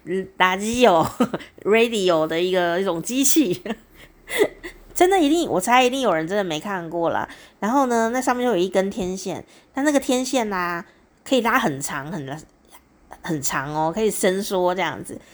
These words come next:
然后是一个铁做的，一个不锈钢的天线。那那个天线呢，厉害的地方来了，因为广播呢，要看它的波，有时候会受到地形的影响，所以呢，受到地形影响的时候啊，如果你家附近有山坡、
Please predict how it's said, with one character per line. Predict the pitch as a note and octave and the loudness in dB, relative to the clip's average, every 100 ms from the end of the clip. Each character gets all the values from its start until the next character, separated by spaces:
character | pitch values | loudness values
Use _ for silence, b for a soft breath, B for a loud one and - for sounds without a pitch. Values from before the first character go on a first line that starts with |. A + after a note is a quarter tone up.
| B - | B -10
然 | F3 | -8
后 | F#3+ F#3+ | -6 -6
是 | |
一 | G3 | -4
个 | G3 | -4
铁 | - - C3 F2 | -4 -4 -4 -2
做 | F#3+ F3 | -2 0
的， | A#2+ - - | -2 -6 -8
一 | D#3 | -6
个 | C#3+ F2+ | -6 -8
不 | - | -8
锈 | F#3 A3+ | 0 0
钢 | G3 F3 | 2 -2
的 | F3 | -4
天 | C#3 C#3+ C#3+ | -8 -10 -10
线。 | - D3+ B B B | -10 -12 B B B
那 | - C4+ | -2 0
那 | D4 | 2
个 | |
天 | B3+ C4+ C#4 | 2 0 0
线 | C#4+ C#4 A#3+ | 0 0 0
呢， | A3 G#3 G3+ b _ _ - | -2 -2 -6 b _ _ -6
厉 | B3+ | -2
害 | B3 B3 G3 | 4 4 4
的 | G3+ | 0
地 | |
方 | G3+ E3+ | -4 -4
来 | E3 G2 F2 | -4 -4 -4
了， | F2 | -4
因 | C4+ | -4
为 | C#4 C4+ B B B - - - - - _ _ - - | -4 -6 B B B -20 -20 -20 -20 -20 _ _ -20 -4
广 | G3 E3+ | -4 0
播 | G#3 B3 | 2 4
呢， | B3 A#3 G#3+ | 4 2 2
要 | A3 | 0
看 | A3 C4 | -2 -2
它 | B3 A3 | 0 0
的 | G3 - | 0 -4
波， | G3+ G#3+ | 0 2
有 | G3+ | 2
时 | D3+ | 0
候 | |
会 | G3 G#3+ G3+ | 0 0 -2
受 | F#3+ A3+ | -2 0
到 | A3 G#3+ | 2 2
地 | C#4 A3+ | 0 -2
形 | - E3 E3+ | -4 -4 -2
的 | E3 | -2
影 | D3+ D#3+ | -4 -6
响， | F#3+ C#3+ D2+ B B B | -6 -8 -10 B B B
所 | - | -2
以 | A3+ G#3+ | 0 0
呢， | D#3+ D#3 E3 E3 b b | -2 -6 -6 -10 b b
受 | - B3+ | 0 2
到 | |
地 | C4 | 2
形 | C4 G3+ | 0 -2
影 | F3 F#3 | -4 -4
响 | A3 D3 | -4 -4
的 | D3+ | -6
时 | E3 | -6
候 | E3+ F#3+ | -4 0
啊， | D#3+ C#3+ C3 | 0 -2 -4
如 | C#3 | -6
果 | F3 G3+ | -6 -4
你 | F#3 | 0
家 | F#3 | 0
附 | F#3+ G3+ | 0 -2
近 | G3+ | -2
有 | D#3 | -2
山 | D#3+ F3 | 0 -2
坡、 | F#3+ G3 F#3 F#3 F3 | 0 2 4 4 0